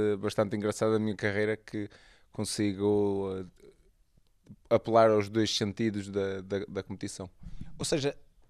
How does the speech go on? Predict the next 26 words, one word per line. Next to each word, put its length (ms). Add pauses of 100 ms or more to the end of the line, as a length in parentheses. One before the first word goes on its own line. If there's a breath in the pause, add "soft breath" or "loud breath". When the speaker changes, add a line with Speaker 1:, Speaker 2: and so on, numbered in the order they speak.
(100)
Speaker 2:
tira 240
a 20
ansiedade 560
e 20
dá 120
uma 160
pressão 340
saudável, 680 (160)
é 80
isso? 380 (680)
Speaker 1:
Ansiedade, 1000
não 180
digo 220
ansiedade, 640
mas 400
aquela, 720 (340 soft breath)
aquele 380
friozinho 680
até 260
começar 480
a, 20
a, 680
a, 40
a 40
prova, 320
sim. 340